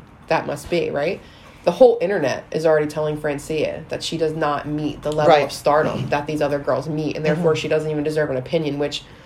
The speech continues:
Speaker 1: hello, Taylor and Selena both run on a pro-woman platform. So if you're attacking other women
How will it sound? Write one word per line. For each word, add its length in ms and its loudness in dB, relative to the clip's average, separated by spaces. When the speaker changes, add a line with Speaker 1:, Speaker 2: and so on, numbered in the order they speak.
Speaker 1:
hello, 520 4
Taylor 300 0
and 100 0
Selena 320 2
both 340 4
run 360 2
on 100 0
a 60 0
pro-woman 720 2
platform. 520 -2
So 120 -2
if 80 0
you're 120 0
attacking 560 -2
other 200 2
women 460 0